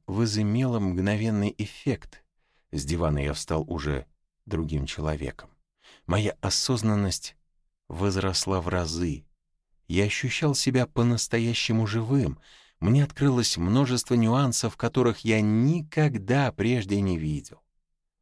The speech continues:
Я лишился одной из масок, и теперь мне хотелось сорвать их все, одну за другой.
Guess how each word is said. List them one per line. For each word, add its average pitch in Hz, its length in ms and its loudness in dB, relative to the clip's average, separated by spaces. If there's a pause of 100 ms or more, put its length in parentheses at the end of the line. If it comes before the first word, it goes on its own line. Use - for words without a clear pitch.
(540)
Я 90 260 0
лишился 135 600 -4
одной 104 260 0
из 90 120 -2
масок, 95 540 -4
и - 60 -14
теперь 95 340 -8
мне 80 180 -2
хотелось 80 560 -6 (240)
сорвать 82 680 -4
их 76 140 -12
все, - 480 -4 (380)
одну 76 580 -2 (440)
за 76 260 -4
другой. 71 600 -6